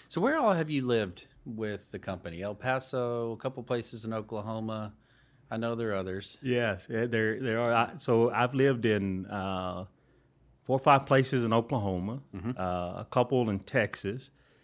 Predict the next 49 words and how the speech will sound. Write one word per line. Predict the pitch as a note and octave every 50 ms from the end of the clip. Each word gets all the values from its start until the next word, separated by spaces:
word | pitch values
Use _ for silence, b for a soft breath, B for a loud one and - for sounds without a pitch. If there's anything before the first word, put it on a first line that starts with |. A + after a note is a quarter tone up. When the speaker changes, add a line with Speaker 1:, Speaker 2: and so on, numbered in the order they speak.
| b b b _ -
Speaker 2:
Uh, | G2 G2 F#2+ F#2+ F#2+ C#2+
I've | G2+ F#2+ F#2 G2
lived | G2+ G#2 G#2 G#2+ A2 G#2 G2 G2
in | G2 F#2+ F#2+ F#2
Reno, | F#2+ F#2+ G2+ G#2 A2 A#2 C3 C3+ B2 B2 B2
Nevada. | A#2+ A2+ G2 G#2+ G2+ G2+ G2+ G2+ A2 A2+ B2+ C3+ C3 -
I've | - E2+ F2+ F#2
lived | F#2+ G2 F#2+ F#2 F#2+
in | G2 F#2 F#2
Las | F#2+ G#2 A2 G#2 -
Vegas, | B2 A#2 A2 G#2+ G#2+ G2+ -
Nevada, | G#2 F#2 F#2 F#2 F#2 F#2 F2+ F#2+ A2+ B2 B2+ b b b b b b b b _ _
uh, | F#2 F#2 F#2 F#2 F#2
and | F#2 G#2
then | G#2 G#2
back | F#2+ A2 A2+ A2+ -
to | -
Dallas, | G2+ G2 A2 A2+ A#2 A2 G#2 -
Texas, | - - F#2+ F2+ F2+ - - G2 G2+ G#2+ G#2 A2
and | G#2 G2
now, | G2 G2+ G2+ G2+ G2 G2 F#2+ F#2 F#2+ - - G#2
uh, | F#2 F#2 G#2
here | A#2+ A#2+ G2+
in | F#2
Bentonville. | F2+ G2+ G2+ G2+ F2 F2+ E2+ - F#2+ G#2+
So | - - A2+ G#2+ A#2
there's | A2+ C3+ C3+ C#3+ C#3 C3+
been, | D3 D3+ C3+ B2 A#2 A#2 B B B B B B B B
there's | - D3 D#3+ D3
Speaker 1:
Few | A#2+
Speaker 2:
been, | C3 C#3+ C#3 C3+ C3
Speaker 1:
moves. | B2 B2 D3 D#3+
Speaker 2:
uh, | C#3+ C#3+ D3 D#3 D3+
several | - - G#3 G3+ G3+ F#3+ F3+ E3
moves | D3+ D3+ C#3+ C#3 B2+ A#2 G2+
over | G2+ F#2+ G2+
the | F#2 G2
last, | G2 F#2+ F2+ F#2 G2 - - - _ -
uh, | A2+ G#2 G2+ A2
Speaker 1:
Yeah. | B2 B2+ -
Speaker 2:
twenty-five | - B2+ G#2 G#2+ G#2 - F2+ F2 E2+
years | F2+ F2 E2+ E2 D#2+
or | E2
Speaker 1:
And, | G#2 C#3
Speaker 2:
so. | E2 E2 - - -
Speaker 1:
and, | D3+ D3+ D3 C#3 - -
and | D#3 D3+ D3 C#3 B2 C3
when | C#3+ D3 D3+ D#3
you | F3 F#3+ F#3 E3